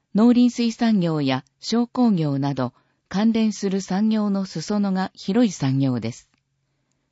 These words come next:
そのため、観光振興による交流人口の拡大が、雇用機会の創出や増大などにつながり、地域全体に大きな経済効果をもたらし、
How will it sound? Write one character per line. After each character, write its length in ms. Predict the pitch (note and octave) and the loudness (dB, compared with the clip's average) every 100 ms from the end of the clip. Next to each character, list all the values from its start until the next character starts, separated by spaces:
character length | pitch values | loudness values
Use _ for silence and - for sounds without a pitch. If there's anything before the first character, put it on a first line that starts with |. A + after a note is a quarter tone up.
| _ _ _ | _ _ _
そ 220 | - G3 | -4 2
の 120 | G3 A3 | 2 2
た 160 | F#3+ | 2
め、 240 | F3+ E3 - _ _ _ _ | 2 0 -4 _ _ _ _
観 200 | A3+ B3+ | 2 2
光 220 | A#3+ A#3 | 2 -2
振 280 | - B3 A#3 | 2 2 2
興 220 | E3+ D#3+ | 0 0
に 180 | D3 C#3+ | 2 2
よ 120 | C3+ | 0
る 220 | C3+ C#3 _ _ - | -2 -6 _ _ -4
交 200 | G3 A3+ | 0 2
流 200 | A3 G#3+ | 0 0
人 240 | A3+ G#3+ | 0 0
口 240 | - D3 | 0 -2
の 120 | C3 B2 | -2 -4
拡 300 | C3+ - F3+ | -6 -4 -2
大 220 | E3+ D#3+ | -2 -2
が、 240 | D3+ D3 _ _ _ _ _ _ - | -2 -6 _ _ _ _ _ _ -4
雇 140 | F#3 | 0
用 240 | G#3 A#3+ A#3 | 2 2 0
機 140 | - | -4
会 220 | A3 F#3+ | 0 0
の 140 | D3+ C#3+ | 0 -2
創 320 | - F3+ G3+ | -4 -4 -4
出 260 | G3 - F3+ | -8 -6 -4
や 220 | E3+ D#3+ | -2 -4
増 240 | C3 F3 G#3 | -4 -2 0
大 240 | A3 A3 | 0 0
な 140 | G3+ G#3 | 0 -2
ど 120 | D3 | -2
に 160 | A2+ A2+ | -4 -6
つ 180 | - | -4
な 120 | D#3 D3+ | -2 -2
が 140 | D3+ | -4
り、 240 | C3+ C3 - _ _ _ _ _ _ | -4 -6 -6 _ _ _ _ _ _
地 220 | B3+ B3+ | 0 0
域 200 | - E3 | 0 -4
全 260 | C3+ G3+ A#3 | -2 -2 -2
体 300 | G#3 G#3 F#3 | -2 -2 0
に 220 | F#3 F#3 _ _ | -2 -6 _ _
大 180 | - A3+ | -4 -4
き 140 | G#3+ F3 | -2 -4
な 140 | D3+ | -2
経 240 | F3 G#3+ | -2 -4
済 240 | A3 A3+ A3 | -2 -2 -4
効 260 | - A3 | -4 -6
果 220 | F#3+ D#3+ C#3 | -4 -6 -4
を 60 | |
も 140 | B2 C3 | -4 -6
た 140 | D#3+ | -6
ら 140 | D#3+ | -6
し、 240 | D#3 C3 | -6 -8